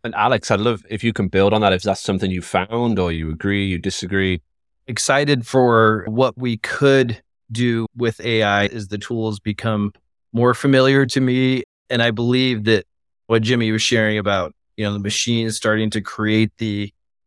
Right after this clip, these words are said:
Speaker 2: not only create generative content, but also find the, the audience and leverage the polycultural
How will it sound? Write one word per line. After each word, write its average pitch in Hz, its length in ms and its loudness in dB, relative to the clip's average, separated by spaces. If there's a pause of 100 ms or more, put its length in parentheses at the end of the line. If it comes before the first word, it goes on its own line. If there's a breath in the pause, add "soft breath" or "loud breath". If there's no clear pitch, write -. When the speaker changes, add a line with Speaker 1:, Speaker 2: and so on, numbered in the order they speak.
Speaker 2:
not 120 180 0
only 113 200 -2
create 117 540 -2 (140)
generative 110 600 -2 (120)
content, 117 560 0
but 90 80 -6
also 101 640 -4 (420)
find 110 420 -2
the, 104 300 -2
the 92 100 -8
audience 110 560 -2
and 104 140 -2
leverage 104 420 -4
the 101 320 -6 (400)
polycultural 113 680 2